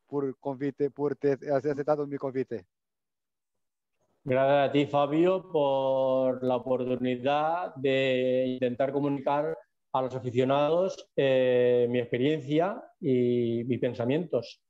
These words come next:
Speaker 2: Me imagino que, como en todo, habrá gente que piense igual que yo y habrá otros que, que no.
Speaker 1: Claro.
Speaker 2: Estamos en esta afición para aprender. Yo aprendo todos los días, desde el más novato al más profesional. Hay detalles que,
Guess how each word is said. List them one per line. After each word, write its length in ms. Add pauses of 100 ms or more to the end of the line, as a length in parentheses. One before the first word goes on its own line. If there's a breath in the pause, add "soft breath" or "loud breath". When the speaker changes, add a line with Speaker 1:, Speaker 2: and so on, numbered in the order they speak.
(140)
Speaker 2:
Me 80
imagino 480
que, 220
como 220
en 140
todo, 560 (300)
habrá 220
gente 240
que 80
piense 220
igual 220
que 120
yo 220
y 80
habrá 180
otros 420
que, 600
que 80
no. 280 (160)
Speaker 1:
Claro. 160
Speaker 2:
Estamos 360
en 120
esta 180
afición 520
para 180
aprender. 540
Yo 100
aprendo 440 (140)
todos 340
los 240
días, 460 (180)
desde 540
el 120
más 220
novato 600
al 160
más 200
profesional. 1040 (840)
Hay 220
detalles 760
que, 560